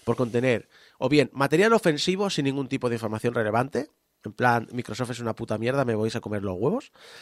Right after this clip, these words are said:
eh, estar en blanco, ser ininteligibles,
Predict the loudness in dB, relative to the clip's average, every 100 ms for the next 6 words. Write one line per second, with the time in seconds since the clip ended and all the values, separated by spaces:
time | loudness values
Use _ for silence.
0 | -20 -20 -6 2 4 6 6 6 4 0
1 | _ 4 8 8 8 6 6 6 _ _
2 | _ _ -20 -20 _ _ _ 2 8 8
3 | 8 6 6 6 4 6 6 8 8 6
4 | -2 -6